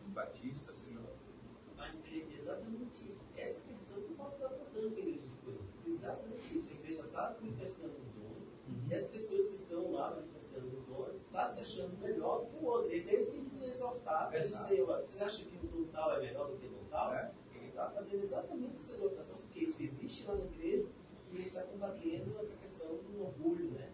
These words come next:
Speaker 1: Sim.
Speaker 2: Dos dons. Então deveria, deveria ter os dons sem orgulho.
Speaker 1: Sim, sim. E mais, né,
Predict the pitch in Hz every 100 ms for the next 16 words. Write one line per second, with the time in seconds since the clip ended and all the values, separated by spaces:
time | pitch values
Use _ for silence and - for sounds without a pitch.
0 | - - 254 254 254 - - 320 339 -
1 | - - - - - - - - - 185
2 | 196 - - 185 - 196 - 180 - 311
3 | - - - - - - - - - -
4 | - - - - 123 123 - - - -
5 | - 113 143 - - - - - 120 131
6 | 143 170 185 247 262 165 147 127